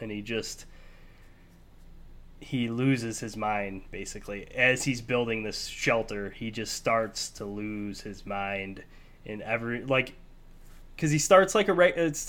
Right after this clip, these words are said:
he starts off like a regular guy. Um, you don't really think he,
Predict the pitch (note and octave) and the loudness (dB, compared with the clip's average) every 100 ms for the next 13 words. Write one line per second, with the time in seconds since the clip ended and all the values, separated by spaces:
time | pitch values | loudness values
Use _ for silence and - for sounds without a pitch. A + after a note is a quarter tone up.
0 | C#3+ C#3+ D3 E3+ D#3+ E3+ D#3 C#3+ B2+ A#2 | 2 4 4 6 8 8 8 6 4 4
1 | A#2 A#2 A2 G#2 G#2 G2+ G2 - - - | 2 2 0 -2 -2 -2 -6 -8 -14 -14
2 | - - A#2 G#2+ G#2+ A2 A#2 A#2 A#2 G#2 | -14 -10 -4 -4 -4 -2 -2 0 -2 -4
3 | - A#2+ G#2+ - - A2+ A2 | -4 -4 -4 -8 -8 -6 -6